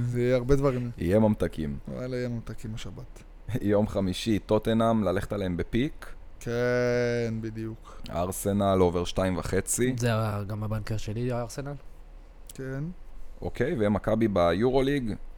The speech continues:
Speaker 2: מרד הזרים.
Speaker 1: מרד הזרים. נקרא לה קרב, קרב הממזרים, אחי.
Speaker 2: קרב הממז-,
Speaker 1: <laughs>
Speaker 2: אז, אה, אובר מאה שישים ושש.
Speaker 3: אה, ולמשוך אותו ב-, ב-, בשחקני הרשת, לא
Speaker 1: אני
Speaker 3: לשכוח.
Speaker 1: הלכתי על ז'לגיריס קובנה.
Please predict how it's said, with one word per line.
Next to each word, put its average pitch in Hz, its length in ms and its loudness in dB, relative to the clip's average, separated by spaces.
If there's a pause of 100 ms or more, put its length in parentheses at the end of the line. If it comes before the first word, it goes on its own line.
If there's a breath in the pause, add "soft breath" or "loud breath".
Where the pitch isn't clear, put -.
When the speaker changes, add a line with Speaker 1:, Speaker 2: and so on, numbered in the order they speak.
(180)
Speaker 2:
מרד 117 360 4
הזרים. 98 640 2 (100)
Speaker 1:
מרד 127 320 -4
הזרים. 123 320 4
נקרא 147 160 6
לה 151 80 6
קרב, 170 200 6 (680 loud breath)
קרב 175 240 10
הממזרים, 156 580 12
אחי. 127 240 6
Speaker 2:
קרב 107 280 6
הממז-, - 520 4 (720)
Speaker 1:
<laughs> - 800 -10
Speaker 2:
אז, 82 300 -2
אה, 87 120 4
אובר 110 300 6
מאה 110 160 6
שישים 107 320 -2
ושש. - 540 -2 (360)
Speaker 3:
אה, 120 200 -8
ולמשוך 123 500 8
אותו 120 200 6
ב-, 113 80 4 (200)
ב-, 113 200 4
בשחקני 113 420 4
הרשת, 107 320 -4
לא 107 60 -2
Speaker 1:
אני - 80 -2
Speaker 3:
לשכוח. 147 160 2
Speaker 1:
הלכתי 139 260 2
על 127 140 4
ז'לגיריס 127 600 2 (100)
קובנה. 135 500 12